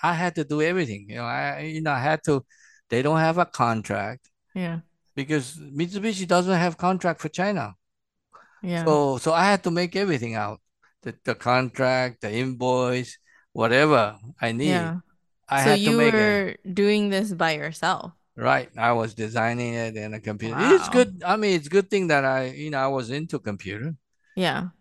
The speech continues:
Speaker 1: So, so I was able to, uh, do all that.
Speaker 2: Yeah.
Speaker 1: Uh, I had this one com-, one, uh, you know, computer
Speaker 2: Mm-hmm.
Speaker 1: and then the printer. That's all I had. So,
Speaker 2: <laughs>
Speaker 1: so I had to design it and print it and then,
Speaker 2: So
Speaker 1: then
Speaker 2: you had
Speaker 1: copy it.
Speaker 2: to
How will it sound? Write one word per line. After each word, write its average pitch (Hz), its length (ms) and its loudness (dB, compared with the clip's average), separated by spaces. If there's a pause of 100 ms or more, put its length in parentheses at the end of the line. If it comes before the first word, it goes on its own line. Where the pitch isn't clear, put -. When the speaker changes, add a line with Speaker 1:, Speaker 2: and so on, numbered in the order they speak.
(100)
Speaker 1:
So, 110 160 0
so 113 200 0
I - 20 4
was 127 260 2
able 120 360 -2
to, 98 320 -6
uh, 92 240 -8
do 143 180 2
all 107 180 4
that. 104 300 -8 (140)
Speaker 2:
Yeah. 175 320 -4 (520)
Speaker 1:
Uh, 104 720 -10 (140)
I 113 140 -2
had 104 220 -2
this 104 160 -8
one 123 340 2
com-, 135 240 -2 (140)
one, 127 460 -2
uh, 107 400 -4 (220)
you 156 340 -6
know, 123 140 -2
computer 117 640 -2 (300)
Speaker 2:
Mm-hmm. 185 280 2 (200)
Speaker 1:
and 117 180 -4
then 113 220 -2
the 110 100 0
printer. 110 480 0
That's 110 220 -2
all 117 140 2
I 117 100 2
had. 101 280 -2 (360)
So, 107 300 2
Speaker 2:
<laughs> - 20 -6
Speaker 1:
so 110 240 2
I 104 140 0
had 110 160 -4
to 113 80 -6
design 117 420 0
it 131 80 -2
and 131 180 -6
print 120 280 -4
it 131 200 -4
and 117 240 -12
then, 110 280 -8 (420)
Speaker 2:
So 113 60 -2
Speaker 1:
then 190 100 2
Speaker 2:
you 190 100 2
had 208 120 4
Speaker 1:
copy - 100 -2
it. 180 60 6
Speaker 2:
to 170 400 2